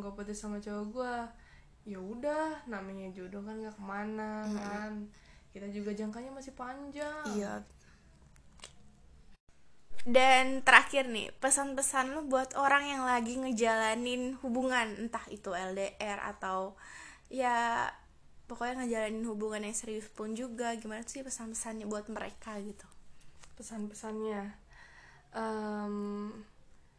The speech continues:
Speaker 1: ya, kalau kenal sama orang tuh jangan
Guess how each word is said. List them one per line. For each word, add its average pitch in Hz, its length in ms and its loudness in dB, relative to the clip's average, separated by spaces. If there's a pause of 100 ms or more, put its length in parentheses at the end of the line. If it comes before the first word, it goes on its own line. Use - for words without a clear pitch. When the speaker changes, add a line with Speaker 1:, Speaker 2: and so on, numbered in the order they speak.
(280)
Speaker 1:
ya, 220 380 -4
kalau 208 320 -4
kenal 214 360 -6
sama 208 540 -6
orang 240 460 -6
tuh 269 400 0
jangan 208 880 -4